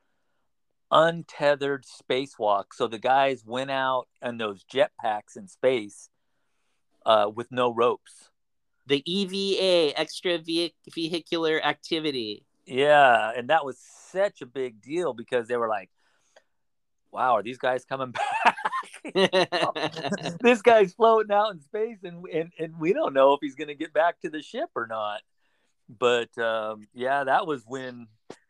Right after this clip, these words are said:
Speaker 1: um, all that stuff was, like, brand new. God, man, it was just unbelievable.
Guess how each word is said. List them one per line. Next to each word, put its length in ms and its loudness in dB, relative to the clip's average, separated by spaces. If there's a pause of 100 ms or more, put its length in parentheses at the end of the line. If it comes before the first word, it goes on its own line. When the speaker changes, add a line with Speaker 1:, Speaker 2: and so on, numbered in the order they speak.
(360)
Speaker 1:
um, 580 -4
all 260 4
that 260 2
stuff 340 -4
was, 160 -16
like, 160 -10 (160)
brand 500 -10
new. 360 -6
God, 520 -4
man, 320 -4
it 120 -6
was 240 -6
just 220 -8 (180)
unbelievable. 840 0